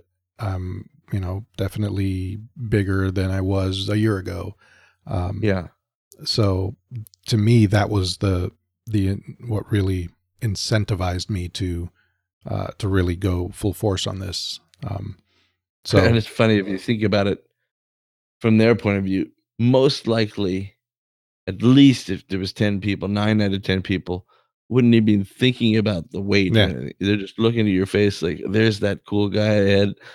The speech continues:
Speaker 2: I'm so happy to see him," all that stuff. There's probably, they're not, not even noticing it. It's all you.
Speaker 1: Yeah, you're probably right. Yeah.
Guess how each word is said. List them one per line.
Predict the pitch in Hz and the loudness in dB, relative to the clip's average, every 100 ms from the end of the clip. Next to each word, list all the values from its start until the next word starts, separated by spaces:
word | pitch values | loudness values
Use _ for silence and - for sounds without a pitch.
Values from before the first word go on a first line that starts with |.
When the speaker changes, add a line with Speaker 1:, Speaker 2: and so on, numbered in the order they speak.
| - _ | -20 _
Speaker 2:
I'm | 92 90 | -8 -4
so | 104 | -2
happy | 98 95 98 | -2 -2 -6
to | |
see | 101 110 98 | -6 -4 -4
him," | 92 65 | -4 -6
all | 87 101 | -6 -4
that | 104 | -6
stuff. | 104 95 85 - | -6 -6 -6 -6
There's | 95 92 95 _ _ _ _ _ _ _ _ | -6 -6 -8 _ _ _ _ _ _ _ _
probably, | 123 107 104 104 | 2 4 4 2
they're | 92 107 110 | 2 4 6
not, | 117 120 | 6 4
not | 117 113 | 4 4
even | 107 107 | 2 4
noticing | 113 131 107 - 73 | 6 6 4 0 -6
it. | 50 | -8
It's | 95 - | -10 -8
all | - 110 113 | -4 0 0
you. | 113 110 82 - - - - _ _ _ - | 0 -2 -4 -10 -20 -20 -20 _ _ _ -2
Speaker 1:
Yeah, | 139 135 | 0 4
you're | 120 127 | 4 4
probably | 135 135 135 143 | 6 6 6 4
right. | 151 147 - _ _ _ _ - | 4 2 -2 _ _ _ _ -4
Yeah. | 110 113 | -2 -2